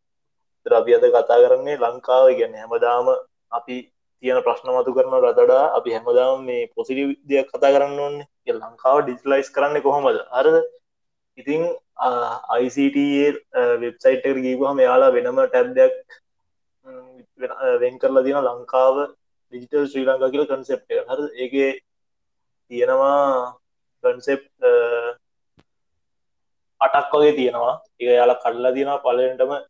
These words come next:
ඉන්ඩස්ට්‍රි ඩෙවලොප්මන්ට්, ඊළඟට ඩිජිටල් ඉන්ෆ්‍රා-, ඉන්ෆ්‍රාස්ට්‍රක්චර්, ලී-, අ, ලීගල් ෆ්‍රේම්වර්ක් ඇන්ඩ් ඩෙවලොප්මන්ට්, පොලිසි ෆ්‍රේම්වර්ක් ඇන්ඩ් ඩෙවලොප්මන්ට්,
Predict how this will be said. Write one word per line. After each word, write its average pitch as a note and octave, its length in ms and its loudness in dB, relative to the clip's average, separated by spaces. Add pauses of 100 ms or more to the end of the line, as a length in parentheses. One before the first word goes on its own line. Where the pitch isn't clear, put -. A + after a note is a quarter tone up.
ඉන්ඩස්ට්‍රි B2+ 480 -2
ඩෙවලොප්මන්ට්, C#3 640 -4
ඊළඟට B2 380 -6
ඩිජිටල් B2+ 400 -8
ඉන්ෆ්‍රා-, B2+ 500 0 (180)
ඉන්ෆ්‍රාස්ට්‍රක්චර්, C#3+ 840 2 (400)
ලී-, B2 240 -4
අ, B2 160 -6 (400)
ලීගල් B2 400 -2
ෆ්‍රේම්වර්ක් C3+ 480 -2
ඇන්ඩ් C#3 220 2 (680)
ඩෙවලොප්මන්ට්, C#3+ 560 0 (680)
පොලිසි B2 280 2
ෆ්‍රේම්වර්ක් C#3 480 0
ඇන්ඩ් C#3 160 0
ඩෙවලොප්මන්ට්, C#3+ 600 -2